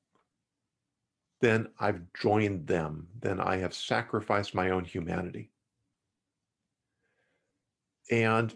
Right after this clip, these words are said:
you know, it, it goes back to your question about business. You know, every, if we look at everything in terms of cost benefit analysis, well, it just doesn't make sense to speak up.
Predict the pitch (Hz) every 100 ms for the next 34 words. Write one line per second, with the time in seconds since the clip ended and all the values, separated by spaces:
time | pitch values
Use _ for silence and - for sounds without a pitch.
0 | - 139 123 117 - 131 127 131 165 165
1 | 165 156 156 160 156 - 170 - 170 165
2 | 170 175 151 196 - - - - 123 135
3 | 139 143 147 143 151 147 175 226 214 160
4 | 202 214 196 156 170 165 135 - - 139
5 | 180 - - - - - _ - 165 226
6 | - 117 98 98 87 92 92 92 - -
7 | - _ _ _ _ _ _ _ _ -
8 | 277 - 120 85 - 87 85 90 87 87
9 | - - - - 123 226 196 - - -
10 | - 95 - 135 170 139